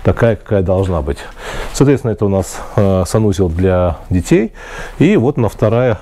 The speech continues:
спальня для того ребёнка, который вёл себя получше, ну, реально получше вёл. И, соответственно, здесь мы тоже с вами можем выйти, выйти с вами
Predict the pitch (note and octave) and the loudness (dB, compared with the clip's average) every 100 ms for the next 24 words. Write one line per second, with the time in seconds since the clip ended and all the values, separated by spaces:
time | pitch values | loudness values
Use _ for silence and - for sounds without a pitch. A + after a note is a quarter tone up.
0 | - - - F#2+ F2+ E2 - - - - | -8 -8 0 0 2 -2 -6 -14 -20 -18
1 | - - - - - - - G2+ G2+ F#2 | -16 -14 -12 -8 -4 -2 2 4 4 4
2 | G#2+ F#2+ F#2 D#3 - G#2+ F#2+ F#2+ F#2+ A#2+ | 0 0 0 -2 0 -2 2 2 4 2
3 | - F#2 G#2 G2+ D2 - - A2 E2 F2 | 2 0 2 0 -2 -10 -2 0 2 2
4 | D2 C2+ - D#2+ D2 - F2 C3 D3 - | 0 -2 0 0 0 0 2 4 0 -4
5 | - - - - - F#2 F#2+ F2+ G2+ G2 | -16 -14 -14 -8 0 0 2 2 2 0
6 | E2+ - F2 F#2 F#2+ G#2 F#2 G2 E2+ - | -2 -4 -2 0 0 0 0 0 -2 0
7 | F#2 F2+ F#2+ G2+ F2+ F2 G2+ G#2+ F#2+ - | 2 2 2 0 2 -2 2 2 2 -2
8 | - - - - - - - - - - | 0 0 0 -2 -4 -6 -6 -6 -4 -4
9 | - - - - - - - G2+ F#2 F#2 | -2 0 0 2 0 0 2 2 2 -2
10 | G#2 F2+ | -2 0